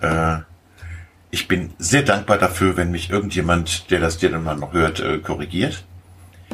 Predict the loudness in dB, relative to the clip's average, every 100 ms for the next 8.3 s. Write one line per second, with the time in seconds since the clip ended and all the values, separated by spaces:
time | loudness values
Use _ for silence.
0 | -14 -16 -20 -20 -16 0 2 4 4 2
1 | 4 2 2 0 0 0 2 0 -2 -4
2 | -4 -2 -2 -4 -8 -14 -20 -20 -20 -16
3 | -6 0 0 2 2 2 0 0 2 6
4 | 4 4 -2 0 2 2 4 2 2 -2
5 | -2 0 0 0 -2 -2 -6 -6 -8 -8
6 | -8 -2 -2 2 2 2 -2 -8 -8 -10
7 | -18 -20 -20 -20 -20 -20 -20 -6 2 4
8 | 4 2